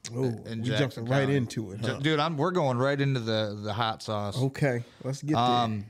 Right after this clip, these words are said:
Speaker 2: we both know that, you know, obviously Jackson's not a gun-free city.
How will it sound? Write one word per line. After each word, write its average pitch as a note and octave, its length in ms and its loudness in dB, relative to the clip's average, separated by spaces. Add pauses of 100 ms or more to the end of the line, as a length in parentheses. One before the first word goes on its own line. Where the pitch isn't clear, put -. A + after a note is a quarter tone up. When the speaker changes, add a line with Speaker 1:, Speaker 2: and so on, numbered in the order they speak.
(120)
Speaker 2:
we B2 140 2
both E3+ 300 2
know C3+ 280 2
that, A2+ 340 0 (280)
you A#2 140 -10
know, G2+ 240 -6 (180)
obviously A#2 480 0
Jackson's G#2 480 -2
not G2+ 140 -4
a G2 40 -6
gun-free G#2 560 -4
city. G2+ 420 -4